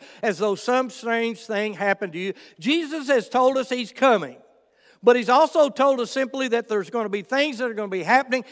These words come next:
It's not gonna be easy for us in these last days. What do you do when the culture does not agree with your belief system?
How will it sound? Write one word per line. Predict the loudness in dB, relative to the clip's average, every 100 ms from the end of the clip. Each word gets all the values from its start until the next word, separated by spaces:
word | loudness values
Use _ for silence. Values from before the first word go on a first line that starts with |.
| -4
It's | -2 -2
not | 4 8 8 6
gonna | 0 0 0
be | 0 -2
easy | 0 0 0 -6 -16 _ _ _ _ _ _ _ _ _ _ _ _ _
for | -2 0
us | 0
in | -4
these | -6 -2
last | -2 -2 -4
days. | -12 -12 -18 -20 _ _ _ _ _ _ _ _ _ _ _ _ _ _ _ _ _ _ _
What | 4 4
do |
you | 0 0
do | 2 4 2 -2 -2
when | -4
the | -4
culture | 2 4 4 0 -10 -6
does | 0 2 2 0 -4
not | 0 4 2
agree | 0 -4 -2 0 -2 -4
with | -4 -6 -4
your | -4
belief | 0 0 0
system? | -8 -12 -12 -18